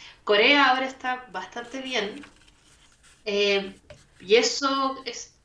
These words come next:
este Corea en realidad es relativamente reciente, como del dos mil en adelante, donde había como un auge económico mayor. Eh, creo que antes hubo una dictadura o algo así.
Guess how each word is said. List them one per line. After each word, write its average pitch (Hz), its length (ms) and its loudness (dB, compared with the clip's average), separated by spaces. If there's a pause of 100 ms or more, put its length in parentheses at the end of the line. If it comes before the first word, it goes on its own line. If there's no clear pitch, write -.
(120)
este - 340 -8
Corea 254 400 4
en 285 100 0
realidad 240 300 0
es 277 60 -6
relativamente 247 600 -2
reciente, 214 640 -6
como 285 220 -2
del 202 160 2
dos 202 160 -2
mil 208 240 0
en 233 120 -2
adelante, 226 520 2
donde 262 220 0
había 233 260 2
como 214 200 -2
un 202 80 2
auge 214 300 4
económico 214 500 0
mayor. 185 440 0 (720)
Eh, 190 560 2 (100)
creo 226 180 6
que 233 80 4
antes 226 280 -2
hubo 226 380 -8 (280)
una 196 360 -6
dictadura 185 760 -4
o 247 80 0
algo 220 200 2
así. 233 400 -2